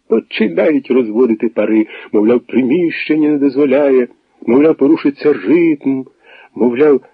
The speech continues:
ніде буде референтам, консультантам, радникам і порадникам,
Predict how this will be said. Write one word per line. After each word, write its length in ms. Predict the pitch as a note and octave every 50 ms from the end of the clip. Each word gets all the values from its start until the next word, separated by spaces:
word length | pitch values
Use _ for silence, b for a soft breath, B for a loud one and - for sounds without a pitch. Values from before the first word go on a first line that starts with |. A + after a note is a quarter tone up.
| b _ -
ніде 320 | A2+ A#2 C#3+ C#3 C3+ C#3+
буде 280 | C3 B2 C3+ B2 C3+ C#3
референтам, 880 | C#3+ C#3 - - B2+ A#2+ A#2 C3+ D3 D3 C#3 C3 - - B2+ B2+ B2 - _ _
консультантам, 1200 | - C#3 C#3 C#3+ - - C#3 C#3 C3+ - _ - C3+ C#3+ C#3+ C3+ C3 B2 - C3 C3 B2 A#2 A#2 - _ _ _ _ _ _ _ _ _ _
радникам 920 | - G#2+ - - C3+ D#3+ E3+ E3+ D#3+ - - C3 B2 A2+ - A#2 G2+ G2+
і 40 | G#2
порадникам, 1000 | G#2 - B2+ C3 - C3+ D3+ E3 D#3 D3 A#2 A#2 C3 C#3+ - D3 C#3 C3+ - A2+